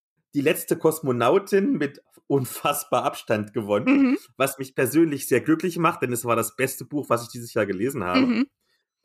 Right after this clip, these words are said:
Speaker 1: Bei Comics und Graphic Novel war's zwanzig Jahre Kleine Helden, der Jubiläumsband von System Matters, was, glaube ich, jetzt keine große Überraschung ist. Ich meine, es ist immer noch irgendwie ein Rollenspielblog, den ich hier betreibe,
Speaker 2: Ja.
Speaker 1: und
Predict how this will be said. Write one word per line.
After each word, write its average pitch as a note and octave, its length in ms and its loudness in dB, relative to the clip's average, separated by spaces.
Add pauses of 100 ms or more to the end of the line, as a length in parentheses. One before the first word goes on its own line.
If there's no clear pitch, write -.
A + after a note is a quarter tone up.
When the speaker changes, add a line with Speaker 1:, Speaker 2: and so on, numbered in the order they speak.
(120)
Speaker 1:
Bei B2 180 2
Comics F3 540 0
und C3 160 -6
Graphic C#3 340 0
Novel F#3+ 520 2
war's B2+ 500 -2
zwanzig F3 500 -2
Jahre C#3 300 2
Kleine B2+ 300 2
Helden, F3 560 0
der B2 160 -2
Jubiläumsband C3 800 0
von B2 180 -2
System A#2+ 360 -6
Matters, F3 420 -2 (680)
was, C3 200 -2
glaube C3 240 2
ich, C3 80 -2
jetzt - 220 -4
keine B2+ 260 2
große G3+ 480 2
Überraschung D3+ 600 0
ist. D3+ 160 -4
Ich C3 60 -4
meine, B2 180 0
es A#2+ 100 -4
ist - 100 -8
immer D#3 160 2
noch C3+ 140 0
irgendwie C3 280 -2
ein A#2+ 60 0
Rollenspielblog, D3 800 2
den C#3+ 180 -6
ich C#3+ 120 -8
hier D3 120 0
betreibe, D#3+ 720 0
Speaker 2:
Ja. C3 60 2
Speaker 1:
und B2+ 180 -2